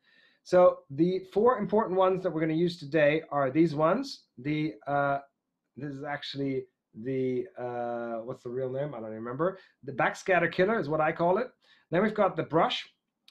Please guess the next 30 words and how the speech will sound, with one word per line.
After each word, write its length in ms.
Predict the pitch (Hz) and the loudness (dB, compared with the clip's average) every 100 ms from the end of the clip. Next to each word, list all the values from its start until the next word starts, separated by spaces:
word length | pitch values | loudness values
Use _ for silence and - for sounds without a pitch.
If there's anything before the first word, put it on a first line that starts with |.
| - | -12
we've 100 | 139 | -4
got 160 | 190 180 | -2 -2
the 80 | |
stamp 300 | - 180 196 | 0 0 2
tool, 420 | 196 208 240 254 _ _ 143 | 2 4 4 2 _ _ -4
and 120 | 156 | 0
we've 160 | 160 | 0
got 120 | 160 123 | 0 -4
Arnie 360 | 165 175 165 | 2 2 2
the 120 | 151 | 0
eraser. 480 | 143 131 120 - - | 0 0 0 -6 -14
So 180 | - 135 | -4 0
these 220 | 143 220 | 2 2
ones 260 | 202 185 165 | 4 2 2
we're 60 | 160 | -2
gonna 140 | 151 | -2
be 100 | 139 | 0
using 300 | 156 147 127 | 0 -2 -6
today, 340 | - 151 214 226 | -2 0 0 -2
and 100 | 165 | -2
we're 80 | |
gonna 120 | 180 165 | -2 -2
start 300 | - 196 160 | 0 0 0
with 100 | 156 | -2
these 220 | 175 170 | -2 -2
first 360 | - 185 - | -2 -2 0
two, 300 | - 196 277 - _ _ _ _ _ _ _ _ _ - | 2 2 2 -8 _ _ _ _ _ _ _ _ _ -10
the 100 | 139 | -4
brush 320 | 143 180 180 | 2 2 2
painter 460 | 180 180 180 208 | 0 0 0 -4